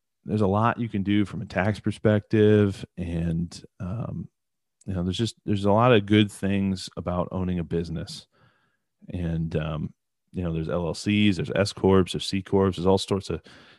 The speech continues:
different types of structures for a business. But if you never look into that, it's definitely valuable. If you ever thought about owning a business, it's not a huge deal.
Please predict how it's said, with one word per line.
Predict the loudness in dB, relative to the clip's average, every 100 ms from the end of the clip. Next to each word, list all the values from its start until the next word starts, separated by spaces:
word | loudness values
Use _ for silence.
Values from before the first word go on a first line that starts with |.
| _
different | -2 0
types | 2 2 0
of |
structures | -8 -6 0 0 -2 -2 2 2
for | 0 -2 -2
a |
business. | 0 4 4 2 2 2 0 -10 _ _ _
But | -6
if | 2
you |
never | 4 6
look | 6 6
into | 6 6
that, | 6 4 2
it's | -2 -2
definitely | -2 0 2
valuable. | 4 6 6 6 4
If | 2
you | -2
ever | -2
thought | 0 2
about | 2 2
owning | 2 2 2
a |
business, | 2 0 0 -2 -2
it's | -4
not | -2
a | 0
huge | -2 -4 -2
deal. | 0 0 -2